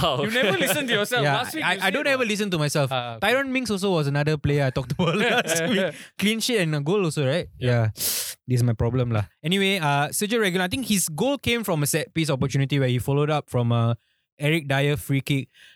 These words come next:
Speaker 3: Uh, but what's been impressive is that I think what I mentioned last week as well lah, the whole tactical game plan of, uh, Antonio Conte, where, uh, one of the wing backs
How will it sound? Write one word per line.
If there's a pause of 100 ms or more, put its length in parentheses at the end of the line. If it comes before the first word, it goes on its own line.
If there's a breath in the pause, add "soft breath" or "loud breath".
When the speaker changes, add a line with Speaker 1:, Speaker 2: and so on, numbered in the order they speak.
Speaker 3:
Uh,
but
what's
been
impressive
is
that
I
think
what
I
mentioned
last
week
as
well
lah,
the
whole
tactical
game
plan
of, (340 soft breath)
uh,
Antonio
Conte,
where, (420)
uh,
one
of
the
wing
backs